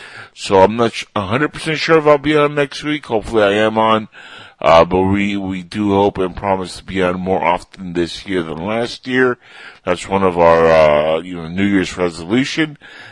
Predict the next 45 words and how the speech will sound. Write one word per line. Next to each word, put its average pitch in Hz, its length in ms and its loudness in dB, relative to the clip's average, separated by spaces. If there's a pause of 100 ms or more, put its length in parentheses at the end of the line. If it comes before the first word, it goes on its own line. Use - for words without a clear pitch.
As 95 240 0
you 92 60 -6
can 92 100 -6
tell, 110 220 -2
my 98 180 2
voice 92 320 -2
is 82 140 -8
getting 90 260 -4
better. 104 320 6
I'm 101 140 4
getting 87 280 -8
more 90 240 -2
into, 87 360 -8
like, 78 240 -4
you 82 120 -14
know, 80 140 -6
doing 90 240 -4
the 85 80 -10
shows 95 340 -8
again, 92 360 -4 (560)
uh, 82 240 4
which 87 200 -4
is 85 180 -6
really, 92 520 -2
uh, 76 160 -2
exciting 95 720 -4
for 95 180 -8
me, 190 200 0
because 147 340 0
for 135 80 0
a 123 60 6
long 120 260 2
time 107 400 0 (480)
I 90 140 2
could 104 280 -4
barely 95 340 4
speak - 680 -6 (140)
last 120 400 -2
year, 123 240 0
and 87 340 -2
that 95 120 4
was, 98 320 2
you 104 100 -4
know, 92 80 0
troubling. 92 680 -6